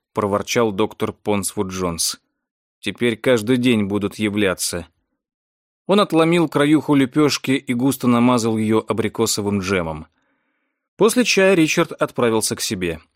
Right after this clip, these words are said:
Он собирался заняться почтой, ответить на одни письма, написать другие, чтобы отправить её на следующий день в Багдад. Войдя в комнату, Ричард вдруг нахмурился.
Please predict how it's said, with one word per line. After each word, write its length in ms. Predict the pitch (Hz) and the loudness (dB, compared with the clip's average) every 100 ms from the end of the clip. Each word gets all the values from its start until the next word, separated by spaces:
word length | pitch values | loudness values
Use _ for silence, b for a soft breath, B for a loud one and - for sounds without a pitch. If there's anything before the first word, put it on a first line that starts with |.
| _ _ _ _ 131 | _ _ _ _ 0
Он 120 | 127 | 0
собирался 680 | 123 120 123 110 - 113 - | 2 2 2 2 0 -2 0
заняться 480 | 113 120 117 - 113 | 0 2 2 0 -2
почтой, 580 | 170 165 - 98 82 _ b b b b | 2 2 0 -4 -8 _ b b b b
ответить 520 | - 98 127 113 101 - | -8 -4 -2 -2 -2 -2
на 140 | 107 | -2
одни 300 | 95 120 170 | 0 0 0
письма, 360 | - 139 - 101 | -2 -2 -2 -4
написать 500 | 92 98 - 104 92 | -4 -4 -4 -4 -4
другие, 600 | 92 92 147 151 120 - _ _ - | -6 -4 0 2 2 -2 _ _ -10
чтобы 340 | - 156 147 | -2 0 0
отправить 560 | 123 - 139 139 123 123 | -2 0 2 2 0 0
её 240 | 120 113 b b b | 2 0 b b b
на 160 | 131 131 | 0 0
следующий 520 | 123 127 113 104 110 | 0 0 0 -2 -4
день 240 | 98 104 | -2 -4
в 60 | 90 | -2
Багдад. 520 | 95 90 82 76 - _ _ _ _ _ _ _ _ | -4 -4 -8 -10 -18 _ _ _ _ _ _ _ _
Войдя 280 | 104 139 220 | 0 2 2
в 100 | - | -2
комнату, 520 | - 123 131 160 160 - _ _ _ | 0 2 2 2 -2 -4 _ _ _
Ричард 460 | - 135 131 160 - | -2 0 2 -2 -2
вдруг 340 | 110 113 104 | -4 -2 -2
нахмурился. 720 | 120 120 131 92 85 - - | -2 -2 -2 -2 -2 -6 -8